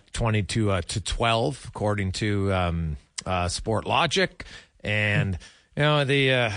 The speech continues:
you know, there wasn't, they didn't give up a whole bunch, I didn't think. Um,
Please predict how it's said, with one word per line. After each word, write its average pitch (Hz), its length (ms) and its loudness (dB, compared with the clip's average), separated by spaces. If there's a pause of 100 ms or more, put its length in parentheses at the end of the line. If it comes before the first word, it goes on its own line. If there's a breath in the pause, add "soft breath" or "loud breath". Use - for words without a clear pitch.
(100)
you 135 60 -4
know, 143 100 2
there 175 160 2
wasn't, 196 260 2
they 226 100 4
didn't 240 100 -2
give 233 120 2
up 196 160 2
a 180 40 4
whole 170 140 4
bunch, 131 300 0
I 98 60 0
didn't 92 220 -2
think. 90 380 -4 (160)
Um, 95 340 -2